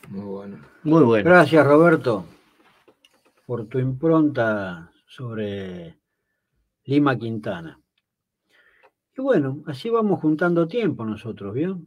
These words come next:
Speaker 3: Ya estamos ahí como para regalar un tango, ¿no? ¿Qué le parece?
Speaker 2: Eh, puede ser, sí, dale.
Speaker 3: Eh, ¿vos tenés algo más ahí en el paperito que quisieras aportar de?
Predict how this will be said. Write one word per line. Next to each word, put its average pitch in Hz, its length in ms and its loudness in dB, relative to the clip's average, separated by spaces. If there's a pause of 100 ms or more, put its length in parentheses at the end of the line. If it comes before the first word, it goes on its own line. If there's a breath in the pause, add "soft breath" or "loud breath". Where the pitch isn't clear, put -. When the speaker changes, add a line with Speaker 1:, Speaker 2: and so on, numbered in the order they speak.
(120)
Speaker 3:
Ya 151 160 -6
estamos 165 340 -2
ahí 117 960 -2 (1400)
como 127 240 -6
para 123 180 0
regalar 156 280 2
un 165 140 -2
tango, 139 460 -4 (640)
¿no? 254 340 -6 (220)
¿Qué 165 100 -8
le 165 100 -2
parece? 87 680 -4 (1040)
Speaker 2:
Eh, 302 260 2
puede 170 180 0
ser, 262 220 2
sí, 285 220 -2 (220)
dale. 233 460 0 (160)
Speaker 3:
Eh, 104 500 -12
¿vos - 1200 2
tenés 175 300 0
algo 160 240 0
más 220 240 -6
ahí 202 140 -4
en 202 80 -4
el 233 120 8 (180)
paperito 196 260 4
que 233 360 6
quisieras 143 340 -4
aportar 147 460 -2
de? 131 200 -6